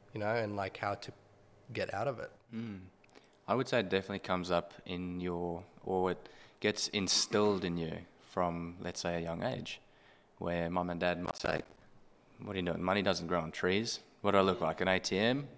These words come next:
Speaker 2: You know, there's not enough. We don't have enough. We're, you know, mum and dad's working hard."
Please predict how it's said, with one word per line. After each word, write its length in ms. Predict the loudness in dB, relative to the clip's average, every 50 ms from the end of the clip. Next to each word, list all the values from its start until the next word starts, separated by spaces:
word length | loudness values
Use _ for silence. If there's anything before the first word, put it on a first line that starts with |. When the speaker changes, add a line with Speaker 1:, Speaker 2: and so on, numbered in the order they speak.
| -20 -20 -20 -20 -20 -20 -20 -20 -20 -16
Speaker 2:
You 80 | -8 -4
know, 160 | -2 0 0
there's 160 | 0 0 2
not 140 | 4 4 4
enough. 260 | 6 6 4 4 4
We 60 | 2 0
don't 140 | 0 2
have 160 | 2 0 0 0
enough. 320 | 0 2 2 2 2 0 -4
We're, 140 | -6 -4 -4
you 160 | -4 -4 -2
know, 120 | -2 -2 -2
mum 240 | 0 0 0 0
and 100 | 0 0
dad's 280 | 0 0 0 0 -2 -4
working 340 | -2 -2 -2 -2 -6 -8 -2
hard." 400 | 4 4 4 4 4 0 -6